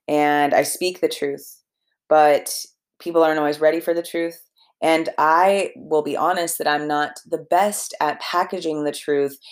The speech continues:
in a way that is, "Oh, I'm dainty and sweet." No, i-, it's not dainty and sweet to have to call somebody out for lying. You know, I'm not gonna be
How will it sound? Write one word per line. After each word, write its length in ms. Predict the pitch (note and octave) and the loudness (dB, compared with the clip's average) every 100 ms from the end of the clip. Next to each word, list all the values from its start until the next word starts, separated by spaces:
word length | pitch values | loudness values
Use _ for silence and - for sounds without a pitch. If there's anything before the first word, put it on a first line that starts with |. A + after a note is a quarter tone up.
| - - | -12 -2
in 140 | E3 | 0
a 40 | |
way 480 | E3 D#3+ D#3+ D#3 D3+ | 4 6 8 8 6
that 380 | D3+ C#3+ C#3+ - | 4 4 4 2
is, 480 | D3 C#3+ C#3+ C#3+ - _ _ - | 0 2 0 -4 -10 _ _ -6
"Oh, 400 | G4 F#4 E4 C#4+ F#4+ | -4 0 2 2 -2
I'm 300 | F#4 F4+ E4+ _ _ - D4 - | -4 -6 -8 _ _ -20 -8 0
dainty 680 | F4+ F4+ F4+ E4+ D#4 C#4 B3+ | 0 0 -4 -4 -2 0 -2
and 180 | A#3+ B3+ - - - | -4 -8 -16 -18 -10
sweet." 920 | - F#4+ F#4 E4+ D4+ C#4 - - - _ _ _ _ _ _ _ _ - | -8 0 4 4 4 -2 -8 -14 -16 _ _ _ _ _ _ _ _ -4
No, 300 | A3+ G#3+ D#3 | 0 0 0
i-, 100 | - | -2
it's 580 | G3 D3+ - G2 - - | -2 0 0 -2 -4 -4
not 360 | G3+ G#3+ E3+ E3+ | 0 2 0 -2
dainty 580 | F#3 A3 A3 F3 E3+ | 0 0 -4 -2 -2
and 180 | E3+ E3 | 0 -2
sweet 640 | - F3 G3 F3 E3 - - _ _ _ _ _ _ _ | -6 -8 -6 -4 -6 -8 -12 _ _ _ _ _ _ _
to 100 | - | -2
have 120 | E3 | 0
to 100 | E3 | 0
call 240 | E3 D#3+ D#3+ | 0 2 2
somebody 360 | E3 D#3 D3+ | 0 -2 0
out 360 | D3+ D3 C#3+ - | 0 2 0 -4
for 680 | - C#3+ C#3+ C#3+ C#3 C#3 - _ _ - | -2 0 2 2 2 0 -4 _ _ -8
lying. 720 | C#3+ C#3 G#3 C4 D#2+ B1+ - _ _ _ _ - | -2 0 0 -2 -8 -14 -18 _ _ _ _ -12
You 100 | C#3+ | -6
know, 240 | C#3 C#3+ - | -6 -6 -6
I'm 80 | |
not 120 | E3 E3 | -4 -4
gonna 140 | E3+ | -6
be 340 | E3 D#3+ E3 | -6 -10 -12